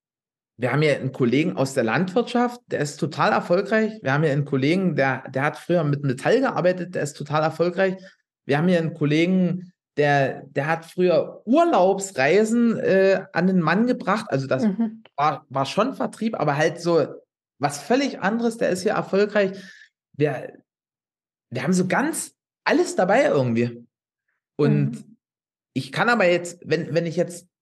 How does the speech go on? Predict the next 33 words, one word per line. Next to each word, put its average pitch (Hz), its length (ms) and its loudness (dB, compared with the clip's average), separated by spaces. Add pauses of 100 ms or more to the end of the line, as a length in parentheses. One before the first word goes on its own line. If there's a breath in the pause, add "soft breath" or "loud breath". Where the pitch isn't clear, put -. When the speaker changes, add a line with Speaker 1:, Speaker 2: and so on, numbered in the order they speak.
(280)
Speaker 1:
die, 127 420 -2 (600)
die 123 80 -12
Geschichte 311 400 -4
von 185 200 -2
denen 180 340 0
nicht 208 340 -4
kennen 262 340 -2
würde, 254 300 0 (440 loud breath)
könnte 220 240 0
ich 220 60 -2
jetzt 196 220 -4
nie 233 100 0
sagen, 226 300 0
„Hey, 185 460 -2 (280)
der 190 160 2
hat's 208 220 -4
gelernt, 170 340 0
der 175 140 2
hat's 165 160 -6
nie 208 100 -2
gelernt.“ 104 420 -4 (340)
Speaker 2:
Ja. 220 220 -4 (1120)
Ja, 294 180 -4 (120)
und 247 180 2
ich - 80 -6
meine, 226 180 2
damit 220 200 2
fährst 233 300 -2
du 247 40 2
ja 226 160 2
auch 233 300 -2 (320)
sehr 233 200 2
erfolgreich. 220 760 -4